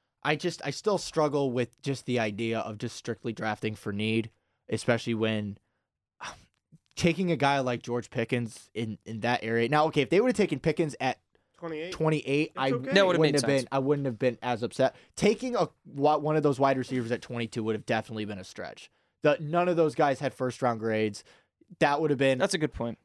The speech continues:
Speaker 1: to have, like, to take a George Pickens, a Christian Watson, a Sky Moore. That would have been, that would have been a panic move. But you
Speaker 3: That
Speaker 1: know,
Speaker 3: would
Speaker 1: at twenty-eight, I mean, yeah, that would have made a little bit of sense to go up and just get your guy.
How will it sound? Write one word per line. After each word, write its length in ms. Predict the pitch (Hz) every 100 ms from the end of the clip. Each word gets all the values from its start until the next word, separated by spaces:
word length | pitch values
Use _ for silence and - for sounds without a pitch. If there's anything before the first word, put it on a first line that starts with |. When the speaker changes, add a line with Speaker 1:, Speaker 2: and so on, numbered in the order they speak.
| -
Speaker 1:
to 100 | 160
have, 280 | 156 156 -
like, 180 | 151 -
to 100 | 135
take 260 | - 165
a 40 | 160
George 280 | 143 143 -
Pickens, 300 | 147 147 123
a 40 |
Christian 400 | - 139 - 123
Watson, 380 | 117 127 - 127
a 40 |
Sky 320 | 120 - 131 123
Moore. 180 | 120 113
That 260 | 143 160
would 80 | 190
have 80 | 151
been, 420 | 135 127 117 110 - _ _ _ _ _ -
that 200 | 156 180
would 80 |
have 80 | 165
been 120 | 143 131
a 100 | 120
panic 420 | - 123 107 -
move. 320 | 95 80 - _ _ _
But 240 | 165 151 _ _ _ _
you 100 | - 156
Speaker 3:
That 20 |
Speaker 1:
know, 80 | 143
Speaker 3:
would 100 | 131 -
Speaker 1:
at 160 | 156 151
twenty-eight, 1000 | - 165 175 165 - 147 175 196 - - _ _ _ _ _ _ _ _ -
I 100 | 151
mean, 260 | 156 151
yeah, 400 | 147 165 135 95 -
that 320 | 135 143 147
would 120 | 165 151
have 100 | 143
made 160 | 139
a 40 | 131
little 180 | 139 131
bit 120 | 131
of 80 | 123
sense 300 | - 127 -
to 80 | 117
go 200 | 127 123
up 120 | 113
and 100 | 117
just 140 | 117
get 120 | 127
your 140 | - 110
guy. 360 | 104 98 80